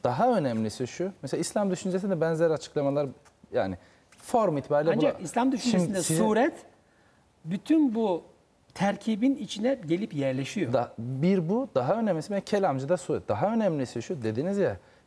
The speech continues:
Speaker 1: bir dönüş fikri var. Sahnenin öncesi ve sonrası var.
Speaker 2: Evet.
Speaker 1: Yani bu açıklamayı bir kelamcı yapsa bile
Speaker 2: Hı hı.
Speaker 1: sahnenin öncesine bir nazar edip oraya bir başlangıç ve ilke tayin ediyor.
Speaker 2: Hı hı.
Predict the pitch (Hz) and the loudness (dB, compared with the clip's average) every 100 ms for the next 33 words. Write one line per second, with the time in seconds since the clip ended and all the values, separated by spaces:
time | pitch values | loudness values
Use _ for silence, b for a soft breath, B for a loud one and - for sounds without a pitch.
0 | b 143 139 90 104 113 175 - - 139 | b -2 -2 -2 0 0 0 -2 -6 -8
1 | - 143 131 104 - - 123 123 131 160 | -2 0 2 0 -2 -2 0 0 0 0
2 | - 127 131 127 135 - 233 302 b b | 0 0 2 2 0 2 0 0 b b
3 | b - 127 - 185 151 113 - 98 123 | b -2 0 2 2 2 0 -2 -2 -4
4 | 113 B B B 117 143 151 120 151 508 | -8 B B B -2 0 0 -2 -2 0
5 | 190 - 151 - 127 123 113 98 127 143 | 0 0 -4 0 0 2 0 -2 -2 -4
6 | 113 151 165 143 117 139 151 - 220 202 | 0 0 2 0 0 0 0 -2 0 2
7 | 196 226 135 127 - - 147 147 165 202 | 0 -2 -4 -8 -6 -2 0 0 -2 0
8 | 180 185 175 156 - 170 135 131 127 139 | 2 2 2 0 0 0 2 2 2 2
9 | 202 202 139 - 170 156 143 135 127 147 | 2 2 2 2 2 2 2 0 0 0
10 | 160 214 180 156 139 170 170 139 107 95 | 0 0 0 0 0 0 2 0 0 -2
11 | 92 135 - | -4 -4 -6